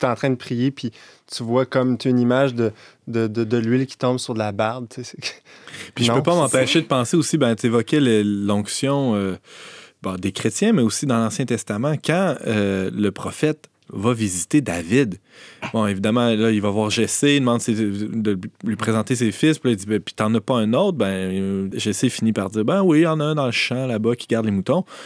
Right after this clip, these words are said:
Speaker 2: Le prophète se rend, et là, qu'est-ce qu'il fait ? Il prend sa cruche d'huile, puis il verse sa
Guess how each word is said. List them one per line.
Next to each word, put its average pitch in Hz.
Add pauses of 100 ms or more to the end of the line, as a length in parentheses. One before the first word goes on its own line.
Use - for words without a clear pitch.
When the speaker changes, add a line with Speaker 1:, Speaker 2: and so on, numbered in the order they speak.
(360)
Speaker 2:
Le 104
prophète -
se -
rend, 120 (800)
et 101
là, 110
qu'est-ce -
qu'il -
fait ? 117 (600)
Il -
prend -
sa 110
cruche 92
d'huile, 127
puis 101
il 85
verse 104
sa 85